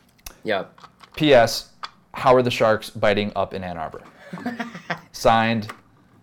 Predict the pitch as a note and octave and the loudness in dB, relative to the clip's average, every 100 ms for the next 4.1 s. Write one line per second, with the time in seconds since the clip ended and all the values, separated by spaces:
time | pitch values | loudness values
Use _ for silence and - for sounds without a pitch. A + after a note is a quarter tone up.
0 | _ _ _ - B2 A#2 G#2 G2 G2 - | _ _ _ -4 -2 2 2 2 0 -10
1 | _ _ _ _ - D#2+ - _ _ _ | _ _ _ _ -10 -10 -10 _ _ _
2 | - G3+ A3 G#3+ - _ _ _ _ B2 | -4 -2 -2 -4 -8 _ _ _ _ -2
3 | C#3 C3 - - - - G#2+ - C2 D2+ | 0 0 -2 -6 -10 -8 -4 -4 -6 -12
4 | - | -14